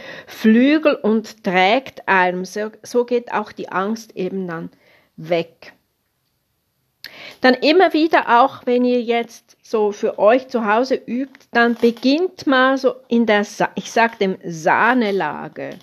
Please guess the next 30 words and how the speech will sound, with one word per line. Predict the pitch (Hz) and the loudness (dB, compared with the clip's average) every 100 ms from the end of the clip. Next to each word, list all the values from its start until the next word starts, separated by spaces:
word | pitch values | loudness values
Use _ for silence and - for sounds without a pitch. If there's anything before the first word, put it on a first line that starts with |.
| _ | _
Also | 175 185 | -10 -6
dort, | 185 214 285 320 233 | 2 4 6 2 -2
wo | 240 | -2
ihr | 214 214 | -2 -4
wirklich | 214 254 269 262 220 | 0 0 -2 -8 -6
einfach | 240 262 262 220 | -6 -6 -6 -4
auch | 226 - - - _ - | -4 -6 -20 -20 _ 2
gern | 220 220 262 262 | 6 6 4 0
beginnt | 214 214 254 339 392 | -4 -4 -6 -8 -8
und | 254 233 | -10 -6
dann | 226 226 | -6 -2
geht | 233 233 | -4 -4
nach | 196 190 - | -8 -10 -2
oben | 214 247 311 285 | 4 4 4 -2
oder | 247 233 | -4 -4
geht | 220 214 220 | -4 -2 -2
nach | 214 185 - | -6 -8 -8
unten. | - 233 302 359 - 370 415 _ _ _ _ _ _ _ _ _ | -4 -2 -2 -4 -4 -4 -4 _ _ _ _ _ _ _ _ _
Und | 240 233 | 0 4
dann | 240 254 | 4 4
erweitert | 202 214 185 180 247 247 247 - | -2 -2 0 0 -2 -4 -10 -6
ihr | 214 214 | -8 -6
so | 214 214 | -4 -4
eben | - 214 220 | -2 -4 -4
das | 208 208 | -4 -4
Spektrum, | - - 208 247 - 233 233 247 | -6 -4 -4 -4 -6 0 2 2
dass | 220 202 | 2 0
ihr | 202 | -2
dann | 196 190 196 - | -2 -2 -4 0
eben | 190 208 202 | 0 0 -4